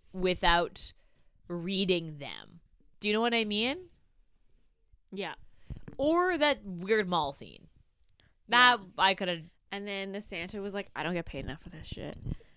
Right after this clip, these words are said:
Speaker 2: And I was like, he really broke, he broke character, like, really fast.
Speaker 1: Yeah, he
Speaker 2: You
Speaker 1: was,
Speaker 2: know?
Speaker 1: like, not feeling it. Um, okay, what's your rating?
Speaker 2: Uh, I gave it a four.
Speaker 1: I give this a four too.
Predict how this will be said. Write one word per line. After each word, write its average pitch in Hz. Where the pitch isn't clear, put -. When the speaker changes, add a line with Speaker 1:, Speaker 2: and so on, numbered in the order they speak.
Speaker 2:
And 185
I 220
was 233
like, 208
he 220
really 233
broke, 175
he 196
broke 214
character, 185
like, 165
really 160
fast. 92
Speaker 1:
Yeah, 214
he 185
Speaker 2:
You 190
Speaker 1:
was, 180
Speaker 2:
know? 180
Speaker 1:
like, 208
not 156
feeling -
it. 78
Um, 185
okay, 208
what's 214
your 320
rating? 190
Speaker 2:
Uh, 220
I 240
gave 277
it 294
a -
four. 196
Speaker 1:
I 190
give 220
this 233
a 233
four 180
too. -